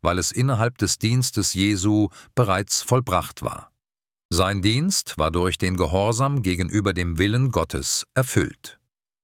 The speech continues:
Zusammenfassend beurteilte Jesus Johannes den Täufer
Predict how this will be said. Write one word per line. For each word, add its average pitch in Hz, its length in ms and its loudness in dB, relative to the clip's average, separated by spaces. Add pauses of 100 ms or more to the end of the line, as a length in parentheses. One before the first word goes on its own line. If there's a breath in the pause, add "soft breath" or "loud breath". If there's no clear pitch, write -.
(240)
Zusammenfassend 135 920 0
beurteilte 98 800 0
Jesus 101 440 0
Johannes 98 500 0
den 90 220 -2
Täufer 104 600 0